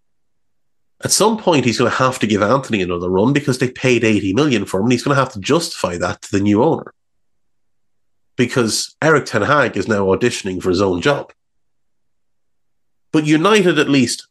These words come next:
look like a team. You look at West Ham, they look like a team. They're well set up. The pieces fit together. You can tell that it was a team built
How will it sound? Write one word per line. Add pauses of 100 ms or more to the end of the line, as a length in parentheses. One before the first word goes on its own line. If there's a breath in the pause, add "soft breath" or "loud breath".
look
like
a
team. (460)
You
look
at
West
Ham,
they
look
like
a
team. (300)
They're
well
set
up. (800)
The
pieces
fit
together. (1080)
You
can
tell
that
it
was
a
team
built